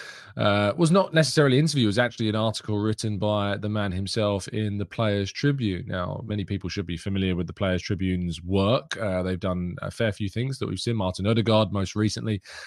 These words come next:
had a really good, um, kind of, uh, talk and discussion and reveal about his journey, about his, uh, childhood, about how he developed, uh, in Norway, and then obviously that had that big move to Real Madrid before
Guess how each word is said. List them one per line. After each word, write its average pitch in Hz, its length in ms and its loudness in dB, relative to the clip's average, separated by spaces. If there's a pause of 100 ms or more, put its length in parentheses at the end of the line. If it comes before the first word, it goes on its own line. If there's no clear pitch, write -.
(120)
had 104 120 2
a 104 60 4
really 107 360 4
good, 107 300 4 (240)
um, 95 640 0
kind 98 200 -2
of, 87 300 -2 (140)
uh, 85 480 -4 (280)
talk 113 340 -2
and 95 100 -4
discussion 107 580 0
and 90 220 -4 (240)
reveal 127 480 4
about 98 300 0
his 98 260 -2
journey, 113 420 0
about 95 260 -2
his, 92 540 -2
uh, 92 240 -8
childhood, 104 640 0
about 82 200 -6
how 87 120 -6
he 87 80 -2
developed, 92 540 -4 (480)
uh, 92 240 0
in 104 160 0
Norway, 127 680 6
and 95 140 -2
then 92 100 -4
obviously 92 280 -6
that 85 160 -4
had 92 180 -6
that 87 180 -6
big 98 200 -6
move 95 240 -4
to - 120 -12
Real 95 200 -2
Madrid 113 440 0
before 98 400 -4